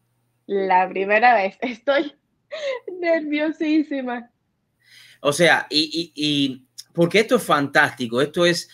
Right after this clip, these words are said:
Speaker 2: algo muy interesante para todos aquellos, eh, que a veces no ven o no saben cómo funciona todo lo que sucede detrás de una cámara. Y es interesante porque a veces le damos el crédito a los que están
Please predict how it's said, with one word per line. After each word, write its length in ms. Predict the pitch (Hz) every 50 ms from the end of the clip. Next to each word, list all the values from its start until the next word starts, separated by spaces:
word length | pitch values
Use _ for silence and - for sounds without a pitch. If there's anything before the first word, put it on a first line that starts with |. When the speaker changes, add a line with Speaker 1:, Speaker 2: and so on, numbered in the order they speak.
| - - -
Speaker 2:
algo 320 | - 147 165 170 165 170
muy 340 | 156 156 160 170 170 170 165
interesante 680 | 156 143 - 131 120 120 113 - - 151 151 139 - 135
para 220 | 110 120 113 113 104
todos 260 | 135 151 175 170 156
aquellos, 520 | 139 - 151 151 151 147 147 139 - - _ - _ _ _ _ _ _ _
eh, 600 | 127 131 127 127 123 120 120 117 117 110 101 - - - 104 -
que 80 | 139
a 80 | 127 127
veces 540 | 147 170 170 175 180 156 143 - - _ _ _ _ _ _ _ _ _ _
no 400 | - 123 131 139 156 170 175 170
ven 440 | 165 175 185 180 165 151 147 143 - _ -
o 180 | 123 123 127
no 300 | 127 131 139 156 165 165
saben 400 | 156 - - 165 165 170 160 147
cómo 240 | 120 147 147 156 147
funciona 720 | 147 - 139 135 123 123 - - 175 180 175 160 143 131 - - - - _ _
todo 280 | - 190 220 233 214 190
lo 100 | 165 139
que 120 | 139 135
sucede 520 | - - 131 120 - 175 180 185 170 156 135
detrás 380 | 127 120 - 143 151 151 135
de 60 | 143
una 180 | 147 143 131 113
cámara. 400 | - 113 110 101 92 90 90 - _ _ - - - _
Y 100 | - 185
es 60 | 196 226
interesante 640 | 247 226 226 196 175 165 170 - 214 202 175 143 139
porque 200 | 131 131 120 131
a 40 | 127
veces 220 | 151 180 175 202 185
le 80 | 170
damos 280 | 160 170 190 202 180 170
el 120 | 156 139
crédito 540 | - 175 175 196 196 190 170 151 147 143 - - - - - -
a 100 | 131 139
los 140 | 147 143
que 80 | 143 143
están 400 | 123 - 160 170 185 185 - -